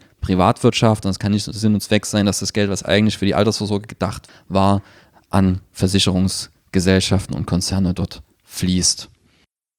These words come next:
Da kann der Staat ruhig sagen, okay, ähm, das ist eine gesamtgesellschaftliche Aufgabe, die ich dort habe. Da können wir die Privatwirtschaft ein Stück weit außen vor lassen. Was damit aber dann auch nicht passieren darf, also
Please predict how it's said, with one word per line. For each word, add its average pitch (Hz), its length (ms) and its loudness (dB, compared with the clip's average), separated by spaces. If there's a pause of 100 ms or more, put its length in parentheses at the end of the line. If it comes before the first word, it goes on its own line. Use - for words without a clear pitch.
(300)
Da 92 140 -2
kann 107 160 0
der 95 100 2
Staat - 380 -4
ruhig 113 300 4
sagen, 90 360 0
okay, 104 420 2
ähm, 90 300 0
das 90 180 -4
ist - 300 -6
eine 95 60 -8
gesamtgesellschaftliche 101 1000 0
Aufgabe, 104 460 2
die 104 120 -2
ich 104 120 -4
dort 80 200 -8
habe. 120 400 4 (1000)
Da 95 120 -2
können 104 220 0
wir 98 60 2
die - 100 -2
Privatwirtschaft 107 960 -2 (200)
ein 101 60 -8
Stück - 400 -2
weit 98 300 2 (340)
außen 95 500 2 (420)
vor 117 380 4
lassen. 87 520 -4 (1900)
Was 120 320 -2
damit 127 260 0
aber 113 220 0
dann 101 180 -2
auch 185 300 2
nicht 190 180 0
passieren 117 440 2
darf, 95 280 0
also 104 340 0